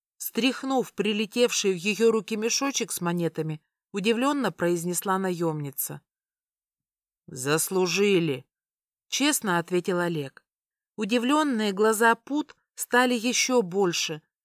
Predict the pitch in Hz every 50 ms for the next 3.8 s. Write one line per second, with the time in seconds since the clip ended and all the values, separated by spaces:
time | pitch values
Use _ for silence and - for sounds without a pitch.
0 | _ _ - 226 214 214 233 240 240 - 247 240 226 196 175 185 180 180 202 220
1 | 202 208 214 202 - - 196 180 175 202 220 247 277 285 233 226 - - - -
2 | 160 156 - _ - 202 196 202 240 220 - 320 320 285 240 170 170 165 175 190
3 | - - 202 175 190 180 175 156 156 156 147 139 135 131 131 131